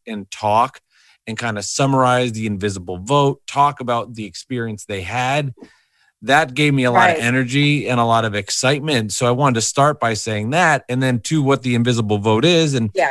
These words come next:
Speaker 1: I'm sure people have listened to the episodes, but giving people a voice to talk about, um, coming up on the election, the topics and issues that matter to them, uh, when voting, not just in the election that we had,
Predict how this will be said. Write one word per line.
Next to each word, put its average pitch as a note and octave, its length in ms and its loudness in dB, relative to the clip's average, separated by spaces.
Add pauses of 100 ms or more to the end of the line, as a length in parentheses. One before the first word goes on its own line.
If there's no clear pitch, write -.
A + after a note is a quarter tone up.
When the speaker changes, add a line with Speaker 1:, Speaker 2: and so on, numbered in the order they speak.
(120)
Speaker 1:
I'm A#2+ 80 -8
sure C3 160 -2
people B2 300 0
have A2+ 120 0
listened C3 240 0
to A2 60 -2
the A2+ 180 0
episodes, A2+ 560 0
but G#2 220 -2 (540)
giving C#3 280 2
people C3+ 320 2
a B2+ 40 6
voice C3 380 0
to A2 140 -8
talk C3+ 340 0
about, B2+ 480 -2
um, G#2 300 -2 (140)
coming B2+ 300 4
up B2+ 140 4
on B2+ 120 4
the B2 100 2
election, C3 600 0 (240)
the G2+ 340 -2
topics C3 480 0
and G#2 100 -8
issues A#2+ 340 -2
that G#2 120 -2
matter A#2 340 0
to A2 160 -10
them, A#2+ 560 0 (400)
uh, A#2 180 6
when A#2+ 340 0
voting, C3 420 2
not C#3+ 220 2
just C3+ 240 -4
in B2+ 120 0
the A#2 80 2
election A#2 380 -2
that A2 120 -2
we A2 120 -2
had, A2 380 2